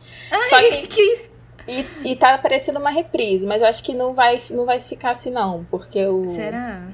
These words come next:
Speaker 2: É.
Speaker 1: Eu,
Speaker 2: Pelo
Speaker 1: eu tô, assim, na, na, na fé que é só a primeira semana, né?
Speaker 2: Exatamente.
Speaker 1: Aí eu tô assim, não, vai mudar.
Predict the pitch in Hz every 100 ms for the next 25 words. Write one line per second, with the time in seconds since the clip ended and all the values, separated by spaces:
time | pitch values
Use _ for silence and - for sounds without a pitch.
0 | - 196 190 196 - - - - - -
1 | - 202 294 294 302 302 - 311 269 226
2 | 196 202 214 214 220 214 196 208 233 -
3 | 202 214 247 254 - - 226 220 220 208
4 | 202 185 202 - 196 247 247 233 240 262
5 | 262 226 208 196 185 175 196 180 165 175
6 | - - - - - - 175 190 190 208
7 | 202 185 196 185 175 185 226 196 175 170
8 | 165